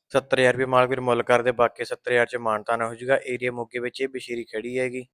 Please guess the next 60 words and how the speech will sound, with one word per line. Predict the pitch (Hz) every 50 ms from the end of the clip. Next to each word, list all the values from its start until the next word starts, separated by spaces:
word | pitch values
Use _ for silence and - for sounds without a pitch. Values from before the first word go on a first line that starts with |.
| _ -
ਜੇ | 127 135 139 131
ਕਿਸੇ | 139 131 135 139
ਨੇ | 139
ਵਛੇਰੀ | 135 127 123 117 127 123 131 127
ਖਰੀਦਣੀ | - 131 127 127 123 123 131 131 131
ਹੋਵੇ, | 127 131 139
ਮਾਲਕ | 135 131 123 120 120 - 123
ਦਾ | 127
ਨੰਬਰ | 123 123 120 113 117 113
ਸਕਰੀਨ | - - 117 120 117
'ਤੇ | 123 127
ਚੱਲ | 123 131 123 123 123
ਰਿਹਾ, | 127 135 131
ਤੁਸੀਂ | 127 127 127
ਇਹਨਾਂ | 123 123 131
ਨਾਲ | 135
ਸੰਪਰਕ | 127 - 131 127 120 120 117 -
ਕਰ | - 117 113 110
ਸਕਦੇ | 107 110 113 113 113 117 120 127
ਹੋ। | 131 127 - _ _ - 147
ਅਗਲਾ | 147 151 151 151
ਜਾਨਵਰ | 147 151 151 151 147 151 147
ਮਿੱਤਰੋ | 147 143 - 156 160
ਆਪਣੇ | 156 - - 143 139 135
ਕੋਲੇ | 127 135 139 143 139
ਨੁਕਰੀ | 139 131 123 131 131 131
ਵਛੇਰੀ | 131 123 127 131 123 135 139
ਹੈ। | 139
ਮਿੱਤਰੋ | 143 147 139 - 151 156
ਚੰਗੀ | - - 135 135 127 139
ਬਲੱਡ | 135 127 127 123 120 117
ਲਾਈਨ | 120 123 123 123 123 120
ਦੀ | 123
ਹੈ | 131
ਤੇ | 135 135
ਬਹੁਤ | 131 135 139 147 - -
ਚੰਗੇ | 135 131 131 127 131
ਬੰਦਿਆਂ | 123 123 120 113 110 113 113 113
ਕੋਲੇ | 110 117 117 120 123
ਆ। | 131 131 131 _ _ _ _ _ _ _ _ _ _ _ _ _ -
ਮਿੱਤਰੋ | 127 127 139 151 147
ਮਾਲਕ | 131 135 131 131 131 123 127
ਨੇ | 135 135 131
ਸਪੈਸ਼ਲੀ | 127 - 131 131 127 123 143 147
ਕੰਮ | - 139 135 135 135
ਨੁਕਰੇ | 127 123 117 117 120 123
ਵਗੈਰਾ | 123 123 117 123 123 123
ਜਾਨਵਰਾਂ | 120 127 123 120 120 120 120 123 123
ਦੇ | 123 131
ਹੀ | 131 127
ਆ। | 120 120 117 117 - _ _ _ _ _ _ _ _ _ _ -
ਅੱਗੇ | 127 131 127 139
ਆਪਾਂ | 127 135 143 131
ਵੀਡੀਓ | 127 127 135 151
'ਚ | 135
ਤੁਹਾਨੂੰ | - 139 131
ਸਾਰੀ | 127 - 127 135
ਡਿਟੇਲ | 139 131 123 127 127
ਵਗੈਰਾ | 120 123 120 120 123 127
ਦੱਸਾਂਗੇ। | 127 123 117 - - 139 131 131 131